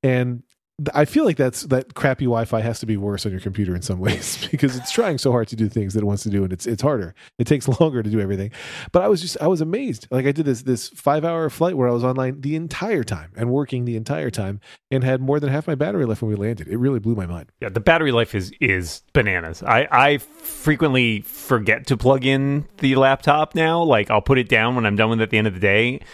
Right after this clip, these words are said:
Speaker 2: and then I'll pick it up the next day and be like, "Ah, I forgot to charge." And it's like, who cares? I have <laughs> seventy percent of my battery left.
Speaker 1: Which is how I used to feel about my iPad Pro. And now I feel that way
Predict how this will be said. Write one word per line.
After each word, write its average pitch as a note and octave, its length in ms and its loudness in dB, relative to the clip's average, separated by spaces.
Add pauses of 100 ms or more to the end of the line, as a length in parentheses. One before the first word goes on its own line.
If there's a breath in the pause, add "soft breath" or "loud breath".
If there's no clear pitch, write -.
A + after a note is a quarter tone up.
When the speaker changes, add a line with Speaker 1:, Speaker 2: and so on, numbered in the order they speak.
(220 loud breath)
Speaker 2:
and A#2 100 2
then G2+ 80 4
I'll G2 80 2
pick B2 220 0
it A2+ 80 2
up - 120 2
the - 80 0
next G#2 180 0
day A2 120 4
and A2 80 2
be A2 60 2
like, G#2+ 180 0
"Ah, G#2 300 -6
I F2+ 60 -12
forgot A#2 240 0
to A#2 80 -2
charge." A#2+ 320 0
And F#2+ 60 -4
it's - 80 -6
like, A2+ 140 0
who E3 100 0
cares? D#3+ 440 -4
I A#2+ 80 -4
have D3+ 180 -4
<laughs> - 0 -
seventy F3+ 460 2
percent D#3 280 2
of D#3 60 2
my D#3 100 4
battery D#3+ 340 2
left. - 300 2
Speaker 1:
Which F3+ 140 2
is E3 60 -2
how F#3 160 6
I - 20 4
used G#3+ 140 -2
to G3+ 60 0
feel F3 120 2
about D3+ 240 2
my B2+ 360 0
iPad C3 340 0
Pro. - 320 -6
And B2 140 -2
now C#3 160 0
I C3 80 2
feel C#3+ 140 0
that C3 100 2
way C3 160 0